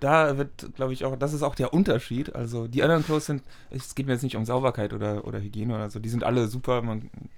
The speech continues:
kann hier überall schön auf Toilette gehen, aber auf der Backstage-Toilette liegen, äh, diverse Ausgaben der Bellatrist. Also, äh, falls es mal wieder länger dauert, äh, auf der Backstage-Toilette, dann könnte das daran liegen, dass, äh,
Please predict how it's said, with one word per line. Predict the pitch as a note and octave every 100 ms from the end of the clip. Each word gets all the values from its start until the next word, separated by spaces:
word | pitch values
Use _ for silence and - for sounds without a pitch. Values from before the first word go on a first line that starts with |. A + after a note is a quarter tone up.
| -
kann | - B2
hier | A#2+
überall | G#2 A#2 G#2 A2 - - - - - -
schön | - C3+
auf | B2+
Toilette | - B2 C3 C3+
gehen, | C3+ -
aber | D3 F3+ F3+ C3+
auf | C#3
der | C#3
Backstage-Toilette | A#2+ E3 - B2 - C3 C3 B2 A#2+ - - - -
liegen, | C3+ C3+ C3+
äh, | - A#2+ A#2+ A#2 B2+ -
diverse | B2 C#3+ D#3 A#2+
Ausgaben | C#3+ - B2+ A#2+
der | A#2
Bellatrist. | A#2+ A#2+ - C#3 - - - - - - - - -
Also, | - A2+ A#2+ A#2+ A2+
äh, | A2 A2 A2 A2 - - - -
falls | D3+ D#3
es | C#3+
mal | C#3
wieder | C#3 C3
länger | A#2+ E3+ E3
dauert, | D#3+ D#3+ D#3+ -
äh, | C#3+
auf | C3+ C3+
der | C#3
Backstage-Toilette, | C3 C#3+ C#3+ - C3 B2+ B2
dann | C3 C3+
könnte | C#3+
das | C3 A#2+
daran | C3+ C3+ C3
liegen, | C3 A#2
dass, | A2+ -
äh, | A2+